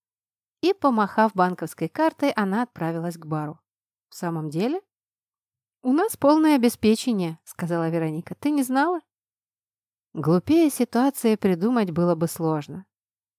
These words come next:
Поступая этим вопросом, я не поинтересовалась от слова совсем. Я, знаешь, похоже, выпала ненадолго из реальной жизни.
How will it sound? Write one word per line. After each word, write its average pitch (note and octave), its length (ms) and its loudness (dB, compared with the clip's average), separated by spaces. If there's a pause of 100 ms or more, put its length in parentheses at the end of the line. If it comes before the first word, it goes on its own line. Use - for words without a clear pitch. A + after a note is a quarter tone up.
(300)
Поступая C#4+ 600 2
этим A#3+ 300 0
вопросом, A3+ 460 0
я G#3 180 2
не A3 120 -2
поинтересовалась F#3+ 1000 0
от F3 140 -2
слова E3 340 -2
совсем. D3 640 -6 (880)
Я, G#3 600 2
знаешь, C4 320 0
похоже, A3+ 400 2
выпала A#3 400 2
ненадолго F#3+ 680 0
из F3+ 100 0
реальной F3 400 2
жизни. D#3+ 460 -6